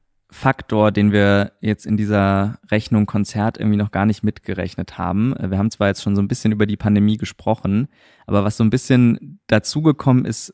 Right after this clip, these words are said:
neu, ähm, in auch deiner Rechnung, die du ganz am Anfang mal gemacht hast, ist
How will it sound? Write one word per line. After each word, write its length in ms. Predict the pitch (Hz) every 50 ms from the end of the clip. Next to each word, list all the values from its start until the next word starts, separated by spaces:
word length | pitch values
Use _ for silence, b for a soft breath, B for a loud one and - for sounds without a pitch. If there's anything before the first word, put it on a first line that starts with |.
| _ _ -
neu, 640 | 107 104 101 98 104 117 135 151 156 160 165 160 - - -
ähm, 400 | - 110 107 104 104 107 107 107 -
in 240 | - - 110 110 -
auch 220 | - 110 107 -
deiner 380 | - 101 101 107 123 127 113 -
Rechnung, 300 | 117 113 - - 120 107
die 80 | 107 107
du 80 | 110
ganz 200 | 104 107 113 -
am 80 | 104 101
Anfang 340 | - - 160 - - 95 95
mal 160 | 92 92 92
gemacht 380 | 95 95 95 95 - - -
hast, 300 | - 117 117 - - -
ist 320 | - 120 - - - -